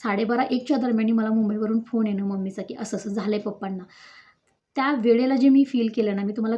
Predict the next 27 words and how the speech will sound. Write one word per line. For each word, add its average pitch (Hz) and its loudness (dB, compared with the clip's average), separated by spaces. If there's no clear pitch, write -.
खरंच 233 0
नाही 240 2
सांगू 214 -2
शकत 202 -10
शब्दात. 196 -8
रात्रभर 233 -2
आम्ही 226 0
झोपलो 214 0
नाही 214 -2
दोघंही, 208 0
खूप 262 0
टेन्शन 247 0
होतं, 226 -4
मुंबईला 208 -2
जाऊ 208 0
शकत 226 -6
नव्हती 220 -2
कारण 214 -2
माझी 202 -4
तब्येत 208 -4
खराब 214 -4
न-, 202 -2
खराब 208 -2
होत, 208 -2
होती. 233 2
तेव्हा 220 -2
मला 220 0